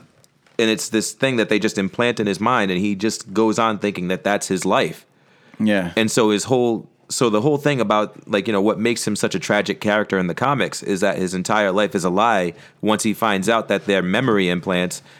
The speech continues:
Speaker 1: and then he just has no idea what his real life is, but he still thinks that this old life is real,
Speaker 2: Mm-hmm.
Speaker 1: 'cause it's really hard for him to, like, get his head around the fact that that's,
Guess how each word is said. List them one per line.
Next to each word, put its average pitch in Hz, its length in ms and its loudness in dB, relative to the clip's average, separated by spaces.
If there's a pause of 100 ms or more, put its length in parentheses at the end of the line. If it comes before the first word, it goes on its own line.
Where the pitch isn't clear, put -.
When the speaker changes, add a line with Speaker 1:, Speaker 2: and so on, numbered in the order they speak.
(120)
Speaker 1:
and 110 140 2
then 123 80 2
he 123 80 2
just 107 160 0
has 104 180 2
no 113 240 2
idea 107 300 2
what 95 120 2
his 87 120 0
real 98 200 2
life 127 280 0
is, 87 160 2
but 98 140 -2
he - 80 0
still 131 260 0
thinks 104 240 -4
that 95 160 -4
this 98 260 -2
old 113 240 0
life 92 260 0
is 85 120 -4
real, 101 420 0 (360)
Speaker 2:
Mm-hmm. 127 260 0
Speaker 1:
'cause 110 160 2
it's 92 100 -6
really 120 300 2
hard 110 180 2
for - 120 -4
him 98 100 0
to, 107 80 -4
like, 98 400 -2
get 110 140 2
his 101 140 0
head 117 140 2
around 98 280 2
the 90 40 -2
fact 98 280 0
that 85 120 -4
that's, - 340 -2